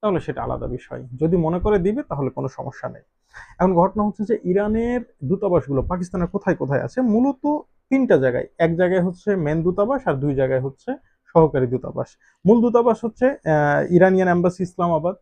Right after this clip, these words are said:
ঠিকানাটা হচ্ছে এম্বাসি রোড জি ফাইভ ইসলামাবাদ। ঠিক আছে, এটার মোবাইল, আহ, টেলিফোন নাম্বারটা আমি বলে দিচ্ছি, আপনারা নোট করে নিতে পারেন, প্লাস নাইন টু, এটা তো হচ্ছে তাদের দেশের কোড,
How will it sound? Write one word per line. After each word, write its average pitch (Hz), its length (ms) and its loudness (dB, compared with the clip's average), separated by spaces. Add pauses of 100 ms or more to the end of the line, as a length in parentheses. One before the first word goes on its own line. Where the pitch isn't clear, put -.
(240)
ঠিকানাটা 160 400 0
হচ্ছে 151 320 -2
এম্বাসি 147 440 -2
রোড 175 220 0
জি 147 160 0
ফাইভ 180 320 -4
ইসলামাবাদ। 113 540 -6 (360)
ঠিক 220 120 2
আছে, 160 180 4 (280)
এটার 165 200 6
মোবাইল, 160 460 6
আহ, 147 400 2
টেলিফোন 180 400 2
নাম্বারটা 165 420 0
আমি 170 120 -2
বলে 160 220 -2
দিচ্ছি, 156 280 -2
আপনারা 151 240 -2
নোট 151 180 0 (140)
করে 156 140 0
নিতে 156 180 -4
পারেন, 156 200 -2
প্লাস 165 240 2 (100)
নাইন 156 300 -2
টু, 196 140 -2 (320)
এটা 151 140 0
তো 147 120 0
হচ্ছে 143 300 -8
তাদের 131 260 -4
দেশের 139 260 -2
কোড, 185 220 0